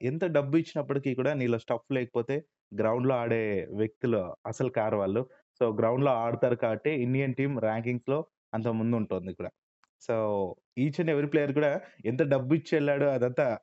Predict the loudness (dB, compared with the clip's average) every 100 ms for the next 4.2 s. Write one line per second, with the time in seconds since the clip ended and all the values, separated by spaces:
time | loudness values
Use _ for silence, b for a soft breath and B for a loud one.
0 | -2 -2 -2 -4 -10 _ _ _ _ _
1 | -2 2 2 2 2 2 2 0 0 0
2 | 0 -4 -16 _ _ _ _ -4 -2 0
3 | 0 2 2 0 0 0 0 0 -2 -2
4 | -6 -8